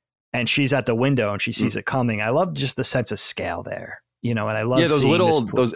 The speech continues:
Speaker 2: it's very Castlevania, that look, um,
Speaker 1: Oh,
Speaker 2: of
Speaker 1: it's so
Speaker 2: that, of that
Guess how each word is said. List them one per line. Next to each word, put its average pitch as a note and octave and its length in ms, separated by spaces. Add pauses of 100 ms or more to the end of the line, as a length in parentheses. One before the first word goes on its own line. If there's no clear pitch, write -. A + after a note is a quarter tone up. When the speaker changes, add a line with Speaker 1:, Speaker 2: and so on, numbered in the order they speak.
Speaker 2:
it's B2+ 140
very E3+ 160
Castlevania, G#2+ 580
that D#2+ 160
look, D#2+ 320 (160)
um, D2 240
Speaker 1:
Oh, E3+ 100
Speaker 2:
of D#3+ 80
Speaker 1:
it's E2+ 100
so F3+ 220
Speaker 2:
that, G2+ 60
of F#2+ 80
that C#3 40